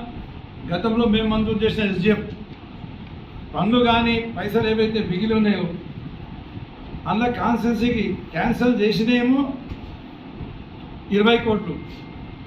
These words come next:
శాంక్షన్ చేసినేమో పది కోట్లు మాత్రం, అందులో కూడా ఇంకో పది కోట్లు కట్టింగ్ పెట్టిండ్రు. అంటే మేము తెచ్చినవి కూడా కనీసం అమలు చేసే పొజిషన్లో ఈ కాంగ్రెస్ పార్టీ లేదని చెప్పేసి, అట్లనే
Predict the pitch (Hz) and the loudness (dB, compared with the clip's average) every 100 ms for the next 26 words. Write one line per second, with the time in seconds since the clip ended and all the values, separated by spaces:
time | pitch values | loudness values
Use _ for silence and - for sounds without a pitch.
0 | - - 175 226 240 240 233 214 247 233 | -12 -2 0 2 4 4 4 4 4 4
1 | 269 220 202 226 220 220 202 185 165 143 | 2 2 0 4 2 2 2 0 0 -4
2 | - - - - 170 214 240 247 240 233 | -6 -14 -14 -2 2 4 4 4 4 2
3 | 220 208 214 226 - 214 220 208 190 170 | 0 -2 -2 0 0 0 2 2 2 0
4 | - - - - - 196 226 196 214 196 | -2 -4 -8 -10 -10 -6 -2 0 0 0
5 | 196 226 269 269 269 240 247 233 220 233 | 0 4 4 4 2 2 2 2 2 0
6 | 226 208 226 202 220 226 220 202 190 - | 0 2 2 2 2 4 4 2 -2 -8
7 | - - - - 190 196 185 185 208 202 | -12 -12 -14 -6 -2 0 0 2 2 0
8 | - 180 175 160 175 185 180 175 175 170 | 0 -2 -2 -2 -4 -4 -4 -4 -4 -4
9 | 214 - 226 - - - - - 170 208 | -4 -4 -6 -6 -8 -10 -12 -10 0 2
10 | 208 | 2